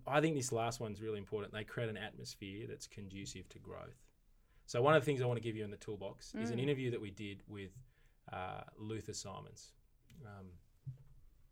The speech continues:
Speaker 1: I was catching a train with him the last two nights, we've been in a, like a, we've been at, we've been at, uh, synod, Anglican synod.
Speaker 2: <laughs>
Speaker 1: I, I go to an Anglican church in Sydney, and so we've been at an Anglican synod. He's an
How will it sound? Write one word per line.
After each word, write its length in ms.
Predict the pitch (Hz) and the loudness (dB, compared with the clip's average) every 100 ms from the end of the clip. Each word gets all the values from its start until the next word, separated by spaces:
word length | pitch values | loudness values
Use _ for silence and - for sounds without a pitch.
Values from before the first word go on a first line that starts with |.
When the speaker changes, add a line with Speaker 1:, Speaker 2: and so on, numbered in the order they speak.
| - - | -14 -8
Speaker 1:
I 40 | 104 | -6
was 100 | - | 2
catching 300 | 139 131 117 | 2 4 0
a 40 | |
train 220 | - 110 | 0 0
with 120 | 107 | 0
him 180 | 104 98 - _ - _ - - | -2 -6 -12 _ -20 _ -12 -2
the 80 | |
last 260 | 104 104 - | 2 2 0
two 100 | 107 | -4
nights, 260 | 95 85 110 | -4 -4 -4
we've 120 | 101 | -2
been 160 | 104 101 | -2 -2
in 100 | 98 | -4
a, 120 | 95 107 | -6 -6
like 180 | 98 | -8
a, 140 | 98 87 - - - - - - | -6 -8 -12 -20 -20 -20 -2 6
we've 100 | 143 | 10
been 160 | 165 | 12
at, 120 | 147 147 156 | 10 8 8
we've 120 | 151 | 10
been 160 | 170 147 | 12 12
at, 120 | 127 | 10
uh, 200 | 117 110 | 6 6
synod, 360 | - 139 113 113 | 6 4 4 2
Anglican 340 | 127 123 269 | 2 8 8
synod. 240 | - 117 110 | 8 6 8
Speaker 2:
<laughs> 80 | |
Speaker 1:
I, 220 | 131 143 131 | 12 12 12
I 100 | 135 | 8
go 80 | 131 | 8
to 60 | |
an 60 | 117 | 8
Anglican 280 | 139 131 113 | 8 6 4
church 260 | 123 110 | 4 4
in 60 | 107 | 2
Sydney, 340 | - 113 117 - | 0 0 0 -2
and 100 | 107 | 4
so 80 | 117 | 6
we've 80 | 113 | 8
been 140 | 139 | 8
at 60 | 123 | 8
an 40 | |
Anglican 240 | 110 107 101 | 6 2 0
synod. 320 | 117 110 104 | 2 2 4
He's 180 | 131 120 | 4 6
an 120 | 110 | 4